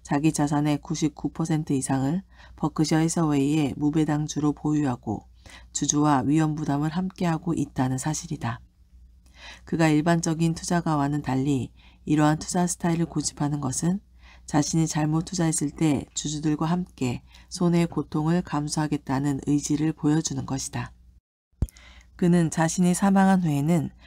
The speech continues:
자기 자산의 구십구 퍼센트 이상을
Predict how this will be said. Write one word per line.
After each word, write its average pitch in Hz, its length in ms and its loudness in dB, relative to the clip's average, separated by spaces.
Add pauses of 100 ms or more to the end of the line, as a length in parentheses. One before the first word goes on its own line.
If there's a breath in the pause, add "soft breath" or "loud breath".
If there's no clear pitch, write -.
(160 loud breath)
자기 165 300 2
자산의 165 480 2
구십구 165 520 -4
퍼센트 170 400 0
이상을 143 520 0